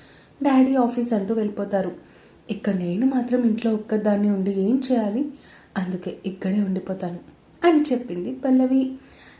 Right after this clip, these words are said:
అంటే పాప చేత అలా చెప్పించింది ఆయుష్ అనుకోండి, అది వేరే విషయం. ఇక జానకి గారు కూడా కూతురు ఇష్టాన్ని కాదనలేక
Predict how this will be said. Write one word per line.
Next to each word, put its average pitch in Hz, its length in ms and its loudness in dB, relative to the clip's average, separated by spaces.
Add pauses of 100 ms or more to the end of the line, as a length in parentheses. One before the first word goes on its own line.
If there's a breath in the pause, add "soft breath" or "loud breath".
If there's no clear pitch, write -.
(120 loud breath)
అంటే 254 560 0 (160)
పాప 381 380 -2
చేత 392 160 0
అలా 359 180 6
చెప్పించింది 302 720 4
ఆయుష్ 262 400 4
అనుకోండి, 226 500 -2 (140)
అది 370 160 4
వేరే 302 240 4
విషయం. 262 400 -2 (640 loud breath)
ఇక 427 200 4
జానకి 330 480 4
గారు 196 220 2
కూడా 190 400 -6 (100)
కూతురు 185 320 -2
ఇష్టాన్ని 208 440 -2
కాదనలేక 202 880 0